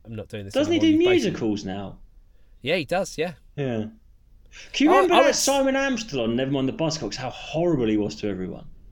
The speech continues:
Speaker 1: Yeah, he was, he was well and truly in the Justin Panks wheelhouse, wasn't he?
Speaker 2: Uh, behind closed doors, mate. I wouldn't, I wouldn't,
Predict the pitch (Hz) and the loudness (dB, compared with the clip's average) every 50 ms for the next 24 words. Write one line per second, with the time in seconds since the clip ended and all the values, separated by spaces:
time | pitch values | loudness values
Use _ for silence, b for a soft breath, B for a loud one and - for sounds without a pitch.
0 | - - - - - 123 165 208 233 202 190 226 214 185 170 143 127 - - - | -20 -20 -20 -10 -2 2 2 4 4 2 0 -2 -4 -8 -8 -10 -10 -10 -8 -6
1 | 175 190 160 131 107 - - 120 156 165 156 147 131 123 - - 156 139 127 117 | -6 -6 -6 -8 -12 -8 -2 2 4 4 4 4 0 -2 -4 -4 -4 -4 -4 -6
2 | 104 107 101 - 120 - - 117 107 101 - 123 117 95 - - 117 117 113 107 | -6 -6 -6 -6 -6 -6 -6 -10 -8 -8 -6 -8 -8 -8 -8 -4 -4 -2 -2 -4
3 | 110 90 85 82 - - - 117 110 113 104 95 143 143 139 131 131 - - 147 | -6 -10 -12 -14 -14 -12 -10 -10 -8 -8 -6 -4 -2 0 0 -2 -2 -2 -2 0
4 | 139 147 151 139 127 113 107 123 120 110 104 101 90 90 - 113 120 120 117 110 | 0 2 2 0 0 -2 -2 -2 -2 0 0 0 -2 -2 -2 0 0 2 2 2
5 | 101 101 107 - - - - 80 90 87 101 107 117 117 107 107 - - - - | 0 -2 -6 -10 -14 -14 -12 -10 -8 -4 -4 -2 -2 0 -2 -2 -4 -6 -12 -18
6 | - - 95 107 107 123 127 113 110 107 107 | -12 -8 -6 -4 -2 -2 -2 0 0 -2 -2